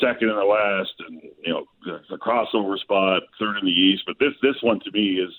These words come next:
is, is potentially setting up to be a spectacular finish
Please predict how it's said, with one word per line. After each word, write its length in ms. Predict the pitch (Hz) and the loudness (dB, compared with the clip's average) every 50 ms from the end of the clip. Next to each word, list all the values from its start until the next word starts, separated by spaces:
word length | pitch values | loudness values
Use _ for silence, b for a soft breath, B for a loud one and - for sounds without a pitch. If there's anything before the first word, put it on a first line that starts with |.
| - _ b b b b _ - | -20 _ b b b b _ 0
is, 340 | 104 110 107 107 101 92 - - - - _ _ _ _ _ _ | 4 4 4 4 4 0 -6 -16 -20 -20 _ _ _ _ _ _
is 120 | - 104 98 - - | -4 -4 -4 -6 -10
potentially 640 | 107 98 - - - 131 131 127 - 110 104 92 - - | -12 -12 -6 -2 0 0 0 0 0 0 -2 -2 0 0
setting 260 | 123 110 98 95 98 | 0 0 0 2 0
up 140 | 98 92 - | 0 0 -2
to 60 | - - - | -6 -10 -6
be 200 | - 87 87 - B B B B B - | -4 -4 -4 -4 B B B B B -6
a 80 | 101 | -6
spectacular 760 | - - 113 113 - - 117 107 107 104 - - 95 90 85 82 - | -6 -6 -8 -10 -6 -6 -4 -2 -2 -2 -2 -2 -2 -2 -4 -4 -2
finish 260 | 95 92 90 82 80 | -2 -2 -2 -2 -6